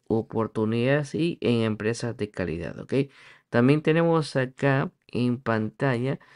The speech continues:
al Nasdaq, veinte mil sesenta y cinco, veinte cincuenta, movimiento de trading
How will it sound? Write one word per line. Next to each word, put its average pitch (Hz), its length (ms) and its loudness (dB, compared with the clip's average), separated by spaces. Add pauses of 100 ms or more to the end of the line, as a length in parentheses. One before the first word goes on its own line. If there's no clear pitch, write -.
(420)
al 139 460 4
Nasdaq, 113 840 4
veinte 123 560 0
mil 156 320 0
sesenta 131 580 -2
y 110 100 0
cinco, 110 640 -2
veinte 107 520 -2
cincuenta, 165 720 -2
movimiento 113 580 -2
de 117 140 -2
trading 151 480 0